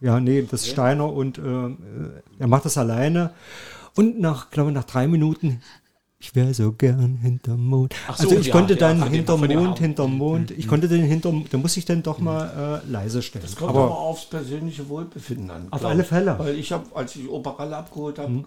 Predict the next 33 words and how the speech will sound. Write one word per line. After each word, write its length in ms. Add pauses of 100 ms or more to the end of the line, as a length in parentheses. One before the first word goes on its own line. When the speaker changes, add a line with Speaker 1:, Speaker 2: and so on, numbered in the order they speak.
Speaker 3:
Kultur 400
drin 260
gehabt, 240
hab 140
ihm 140
dann 680 (160)
gesagt, 460
„Such 160
dir 180
was 160
aus.“ 360
Ich 120
hab 120 (200)
Kultur 440
Speaker 1:
Ja. 100
Speaker 3:
oder 280 (260)
Radio 380
eins 420
drin, 280
ne? 200 (440)
Aber, 800
äh, 100
Speaker 1:
So. 380
Speaker 3:
heute 300
Morgen 400
zum 160
Speaker 1:
Ich 100
war 120
noch 80
nicht 200
Speaker 3:
Beispiel 40
Speaker 1:
fertig, 240
Frank. 340